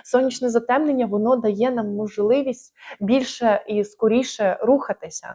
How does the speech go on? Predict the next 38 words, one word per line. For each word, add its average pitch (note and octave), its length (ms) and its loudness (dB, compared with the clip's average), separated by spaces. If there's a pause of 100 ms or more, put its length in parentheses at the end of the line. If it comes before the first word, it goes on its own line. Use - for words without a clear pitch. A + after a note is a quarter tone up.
(100)
так, B3 340 -2
і G3+ 200 -4
дає G3+ 280 2
нам A3 140 0
оце G#3 180 -2
бажання, G3+ 760 0
дає F3+ 260 -4
нам G#3+ 120 -4
якісь G#3+ 300 -10
амбіції, F#3 800 -6 (340)
які G#3+ 260 -4 (180)
проясняються A#3 640 -2
і G3+ 60 -6
показуються. - 840 -2
А F#3 120 4
Овен, C#4+ 500 4
до F#3+ 80 0
речі, F3 340 -4
це C4+ 260 -4
у G#3+ 160 -4
нас, B3 300 -2 (360)
ем, F3+ 640 -4 (160)
це G3+ 100 -6
перший A#3+ 500 2
знак, A3 320 0 (240)
і G#3 60 -4
він C#4 160 -2
показує A3+ 400 -2
нашу A3 320 -2
ідентичність. G3 880 -8 (340)
Тому B3 260 4
тут C4+ 260 0
багато G#3 440 0
хто F#3+ 240 -4
із F3 220 -10
лев, C4+ 260 2
взагалі A3 320 0
всі - 420 -8